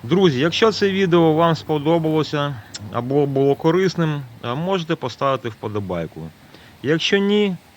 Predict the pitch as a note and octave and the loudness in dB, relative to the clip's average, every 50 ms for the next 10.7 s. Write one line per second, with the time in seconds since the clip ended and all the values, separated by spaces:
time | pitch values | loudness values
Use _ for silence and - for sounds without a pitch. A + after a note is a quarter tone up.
0 | - - C#3+ C#3 C#3 C3+ C3 B2 A#2+ - D#3 D#3 D3+ D3+ C#3 A#2+ A2 B2 C3 C3+ | -10 -4 -2 -2 0 0 -2 -4 -2 -2 -2 -2 -2 -2 -4 -4 -4 -4 -4 -2
1 | C3+ C3 B2 A#2+ - - G#2+ G2+ G2 F#2+ F#2+ F#2 F2 - - - - C#3 C3+ B2+ | -2 -2 -2 -4 -6 -6 -4 -4 -4 -6 -6 -8 -10 -10 -10 -8 -6 -4 -4 -2
2 | A#2+ G2+ F2 E2 F2+ F2 E2 - - D#2 D#2+ F#2 - - - - - - - - | -4 -4 -6 -6 -8 -8 -8 -10 -12 -14 -14 -14 -18 -20 -20 -20 -20 -20 -20 -20
3 | - - - C3+ D#3 F3 F3 F3 F#3+ F3+ F#3+ G3 F#3+ F#3 - - E3+ D#3+ D#3 D3+ | -20 -12 -6 -4 -2 0 2 2 2 2 4 2 2 2 0 0 -2 -2 -2 -2
4 | C#3 A#2+ C3 D3 C#3 - C#3+ C#3+ C#3 D3+ D3+ C#3 C#3 C#3 - C#3+ D3 C#3+ C#3 D3+ | -2 -2 -2 -2 -2 -4 -6 -4 -2 -2 -2 -2 -4 -6 -4 -4 -6 -4 -2 -2
5 | E3 D#3 - - C#3 C3+ C3 B2+ B2 A#2+ B2 C3 C#3 B2+ A#2+ A#2+ A2+ A2 B2+ C#3+ | -2 -2 -4 -6 -8 -6 -6 -6 -6 -6 -6 -4 -4 -4 -4 -4 -4 -4 -6 -6
6 | - D#3+ D3 - C#3 B2+ A2+ G2+ F#2+ F2+ F2+ F2 E2 - - - - - - - | -6 -6 -6 -2 0 0 0 0 0 -2 -2 -4 -6 -8 -12 -18 -20 -20 -20 -20
7 | - - - - - - - - F#3 E3+ - F3+ F#3 F#3 D#3+ D3+ C#3 A#2+ A2+ B2 | -20 -20 -20 -20 -20 -10 -4 -4 -4 -2 0 2 2 4 4 4 2 0 0 0
8 | A2 G#2+ G#2 G2 G2 G2+ A#2+ - - D3 D3+ D#3 D#3+ D3+ C3+ A2 - - C3 C3+ | 0 0 -2 -2 -6 -10 -8 -6 -4 -2 -2 0 0 -2 -2 -4 -6 -8 -8 -6
9 | C#3+ F#3 F3 - - G#3 G#3 G3+ E3+ - - - - - - - - - - - | -6 -6 -6 -4 -2 -2 -2 -2 -4 -8 -16 -20 -20 -20 -20 -20 -20 -20 -10 -4
10 | - E3+ D#3+ - F#3+ F#3+ G#3 G3 F#3 F3+ - - D3 C#3 | -4 -4 -2 -2 0 0 2 2 2 0 0 0 -2 -4